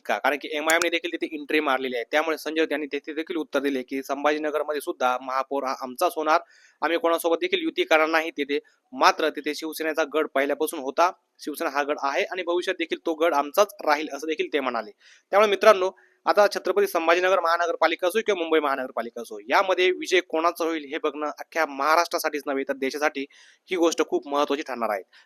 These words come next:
त्यामुळे बघूया आगामी महापालिके निवडणुकीमध्ये कोणाचा झेंडा हा महापालिकेवरती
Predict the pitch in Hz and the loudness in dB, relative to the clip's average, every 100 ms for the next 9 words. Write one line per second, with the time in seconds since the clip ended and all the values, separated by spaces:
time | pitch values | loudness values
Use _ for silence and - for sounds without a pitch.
0 | _ 208 214 180 196 214 196 156 175 196 | _ 4 4 6 8 10 8 6 2 2
1 | 185 165 165 160 160 160 165 156 160 156 | 2 2 4 2 2 -2 2 0 0 -2
2 | 160 147 143 151 156 165 143 143 131 123 | -2 0 -2 0 0 0 0 2 2 2
3 | 139 196 _ _ _ 135 143 139 135 135 | 2 -2 _ _ _ 4 4 4 0 -4